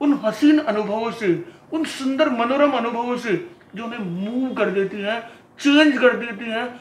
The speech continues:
और पूरी तरह से transform कर देती हैं। तो चलो आज हम एक प्रयोग के माध्यम से अंदर की साधना में उतरे और देखें हमारे भीतर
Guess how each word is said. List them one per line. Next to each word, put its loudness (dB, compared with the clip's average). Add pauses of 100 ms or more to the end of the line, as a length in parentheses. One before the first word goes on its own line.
(140)
और -6
पूरी -6
तरह -6
से -8 (280)
transform 0
कर -4
देती -6
हैं। -14 (460)
तो -6
चलो -4
आज 2
हम -4 (240)
एक -12
प्रयोग -2
के 0
माध्यम -2
से -8 (240)
अंदर -2
की -10
साधना -4
में -4
उतरे -2 (260)
और -2
देखें -2 (240)
हमारे -4
भीतर -6